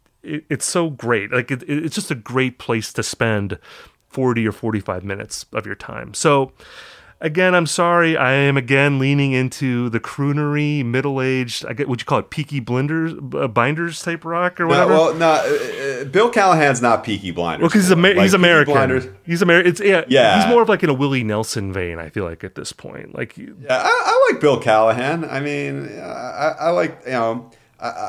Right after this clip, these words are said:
Speaker 2: I, I particularly loved, uh, uh, Sometimes I Wish We Were an Eagle and Apocalypse. And,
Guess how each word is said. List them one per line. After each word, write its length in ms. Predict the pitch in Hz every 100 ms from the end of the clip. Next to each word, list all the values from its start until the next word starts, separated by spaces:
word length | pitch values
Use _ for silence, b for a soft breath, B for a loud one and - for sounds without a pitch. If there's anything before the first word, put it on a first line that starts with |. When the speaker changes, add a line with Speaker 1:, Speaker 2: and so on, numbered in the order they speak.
| -
Speaker 2:
I, 140 | - 131
I 40 |
particularly 540 | 131 139 180 185 147 117
loved, 580 | 92 95 95 95 85 -
uh, 0 |
uh, 600 | 90 87 87 73 87 87
Sometimes 400 | - 101 101 95
I 80 | 92
Wish 240 | 92 -
We 100 | 98
Were 180 | 92 90
an 120 | 87
Eagle 340 | 87 85 87 82
and 160 | 87 -
Apocalypse. 760 | - 92 90 87 85 85 85
And, 220 | 85 85